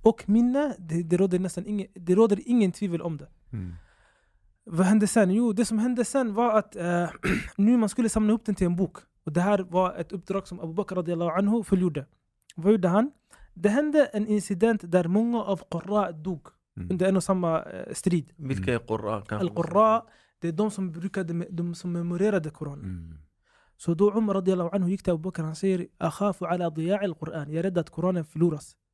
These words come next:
Speaker 1: För att många kan den i minnet och den är inte samlad i en bok.
Speaker 2: Mm.
Speaker 1: Den är samlad på, på ett annat sätt. Hur? Musa har skrivit ner två verser. Du har skrivit ner en sura.
Speaker 2: Mm.
Speaker 1: Eh, bröderna här, de har skrivit ner en. Och den är så.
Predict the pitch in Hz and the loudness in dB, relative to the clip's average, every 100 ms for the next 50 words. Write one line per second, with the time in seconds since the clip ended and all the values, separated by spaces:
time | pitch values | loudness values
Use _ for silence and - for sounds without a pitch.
0 | - 151 147 175 190 180 196 185 165 165 | -12 -10 -6 -6 -4 -4 -4 -2 -4 -6
1 | 165 185 196 233 285 170 165 190 185 165 | -6 -2 0 2 0 -2 0 -2 -2 -2
2 | 202 202 170 180 165 156 - _ - 92 | 0 0 0 -4 -6 -10 -12 _ -16 -16
3 | 87 - _ 175 180 262 254 247 269 285 | -16 -20 _ 0 2 2 2 4 2 2
4 | _ _ _ - 196 202 180 196 202 214 | _ _ _ 2 2 2 0 0 4 2
5 | 190 151 226 262 - _ _ _ _ - | 2 0 2 2 0 _ _ _ _ -4
6 | 214 254 226 196 220 196 220 208 - 185 | -2 0 -2 -2 -4 -4 -2 -4 -2 -4
7 | 165 165 - _ _ _ - 190 202 - | -2 -6 -10 _ _ _ 0 2 2 0
8 | 190 202 190 185 175 170 151 143 _ - | -6 -4 -6 -6 -4 -4 -4 -8 _ -14
9 | 95 165 165 160 196 208 196 185 190 185 | -8 -4 -2 4 6 6 2 -2 -2 -2
10 | - 196 190 190 - - 208 196 214 - | -4 -2 0 -2 -2 -2 2 4 4 2
11 | 208 | -2